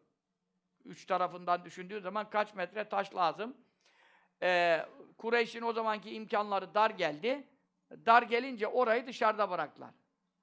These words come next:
Allah'tan bırakmışlar yani. Bize de şimdi Kabe'nin içine girme fırsatı doğuyor.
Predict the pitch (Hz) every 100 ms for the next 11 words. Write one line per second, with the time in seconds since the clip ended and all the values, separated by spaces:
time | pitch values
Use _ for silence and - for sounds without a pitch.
0 | _ _ _ _ _ _ 262 254 196 -
1 | 269 262 233 240 226 233 214 190 175 226
2 | 220 220 226 220 - 233 233 247 226 220
3 | 220 214 202 220 233 208 202 214 220 302
4 | 202 185 185 165 147 131